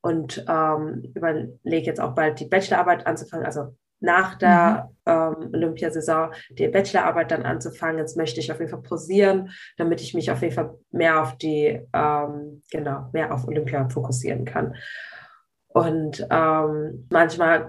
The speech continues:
Speaker 1: habe ich halt auch mal Sprinteinheiten, da habe ich halt dann noch mal, habe ich zweimal die Woche Training. Und ja, die Trainingseinheiten sind meistens so zwei bis drei Stunden.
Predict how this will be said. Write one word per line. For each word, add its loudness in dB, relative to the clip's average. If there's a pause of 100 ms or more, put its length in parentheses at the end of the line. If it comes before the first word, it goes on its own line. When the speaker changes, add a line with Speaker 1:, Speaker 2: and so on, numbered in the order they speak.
(140)
Speaker 1:
habe 4
ich 0
halt 4
auch -2
mal 2
Sprinteinheiten, 0
da 0
habe 2
ich 0
halt -4
dann 0
noch -4
mal, -4
habe -2
ich -4
zweimal 6
die -2
Woche 2
Training. -2 (420)
Und -2
ja, 4
die -4
Trainingseinheiten 2
sind -2
meistens 0
so 4
zwei 0
bis -2
drei -4
Stunden. 4